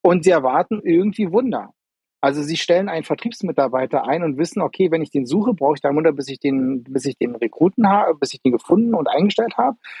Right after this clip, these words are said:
Bloß weil der den Vertrag unterschrieben hat, wird er nicht gleich anfangen, zu vertra-, äh, mein Produkt zu verkaufen. Selbst wenn er anfängt, gebe ich der Vertriebsperson noch eine Ramp-Up-Periode, wo ich den Onboarding mache, ihm beibringe, wie unser Produkt funktioniert, wie es positioniert. Ich helfe ihm, seine Leads zu generieren.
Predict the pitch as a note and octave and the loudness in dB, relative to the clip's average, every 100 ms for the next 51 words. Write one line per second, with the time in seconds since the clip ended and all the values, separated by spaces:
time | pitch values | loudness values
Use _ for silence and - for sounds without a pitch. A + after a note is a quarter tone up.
0 | - _ C#3+ E3+ E3+ D#3+ D#3 D3+ C#3+ D#3+ | -20 _ 2 4 6 4 2 0 -2 0
1 | D3+ C3+ - E3 G3+ F#3+ G3 E3+ E3 D#3 | 0 -2 -4 -2 0 0 -2 -2 -2 -2
2 | D#3 D#3 C#3 D#3 D3+ D#3 D3 - C3+ - | -2 -4 -4 -4 -4 -6 -6 -2 -2 0
3 | C3+ C#3+ C#3 C3+ C3 C3+ C#3+ D3 - C3 | 0 2 0 0 -2 -2 -4 -4 -4 -6
4 | - C3+ D#3+ B3+ D4 - - - - D#3+ | -2 -2 -2 -4 -4 -10 -20 -14 0 2
5 | D#3 E3 C#3 D#3 F#3+ G3+ G#3+ - G3+ D3+ | 4 2 2 0 -2 -2 -2 -4 -6 -2
6 | D#3+ D#3+ D3+ D3 C#3 F#3 - D#3 D#3 E3+ | -2 2 0 0 -2 -2 2 2 2 0
7 | D#3+ D3+ C#3 C3 C3+ F3 G3 - G3+ F#3+ | 0 2 2 2 2 0 -2 0 0 2
8 | F#3 F#3 E3+ C#3+ C3+ - A#2+ C#3 G3 F3+ | 2 2 2 2 0 -4 -2 2 4 4
9 | F3+ F3+ E3+ D#3 - F3+ F3 - - - | 2 0 -2 -4 2 0 0 -10 -14 -2
10 | C3 B2 C#3+ C#3 D3 D#3 C3+ C#3+ C3+ C3 | 0 2 2 2 0 0 0 0 0 -2
11 | - B2+ - C3+ - C3+ G#3+ E3 C#3 - | 0 -4 -2 -6 -2 2 2 2 0 0
12 | C3 B2 - C#3+ E3+ G#3 E3 D3 D3 G3+ | -4 -4 -6 -2 0 0 0 0 0 -2
13 | C3+ C3+ B2+ F#3+ - D#3+ C3+ C3 B2 D3+ | -2 0 2 0 -2 -2 0 0 2 0
14 | F#3+ | 0